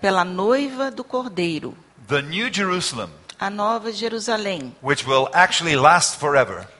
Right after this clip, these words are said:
Speaker 1: que irá durar para sempre.
Speaker 2: So, in the book of Revelation, this provides an appropriate ending.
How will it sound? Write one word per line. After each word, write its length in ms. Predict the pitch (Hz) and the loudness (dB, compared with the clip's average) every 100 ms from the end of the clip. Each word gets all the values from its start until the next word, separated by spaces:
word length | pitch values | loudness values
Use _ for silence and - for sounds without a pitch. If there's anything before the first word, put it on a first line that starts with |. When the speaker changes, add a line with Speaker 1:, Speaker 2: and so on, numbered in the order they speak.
| _ - | _ -14
Speaker 1:
que 240 | 302 311 | -10 -8
irá 360 | 254 269 233 226 | -4 -2 0 -2
durar 440 | 202 220 208 202 | -2 -2 0 0
para 240 | - 180 180 | 0 0 0
sempre. 600 | - 180 156 120 - - _ _ _ _ _ _ _ _ _ _ - _ _ _ _ _ _ - | -2 -4 -4 -8 -16 -20 _ _ _ _ _ _ _ _ _ _ -20 _ _ _ _ _ _ -8
Speaker 2:
So, 340 | - 160 147 - - _ _ _ _ _ _ - | -2 -2 -2 -14 -20 _ _ _ _ _ _ -8
in 100 | 170 | -2
the 60 | 175 | 0
book 200 | 190 196 | 0 0
of 100 | 175 | 2
Revelation, 640 | 175 170 180 - 240 233 165 - _ _ 127 113 | 2 4 2 2 -2 -8 -12 -20 _ _ -20 -4
this 220 | 147 160 | 0 0
provides 720 | - 160 143 151 151 151 135 - - | -2 -4 0 4 4 2 -4 -10 -8
an 120 | 139 | -6
appropriate 560 | 135 - 143 139 131 120 | -6 -4 -6 -6 -8 -6
ending. 300 | 120 104 | -6 -6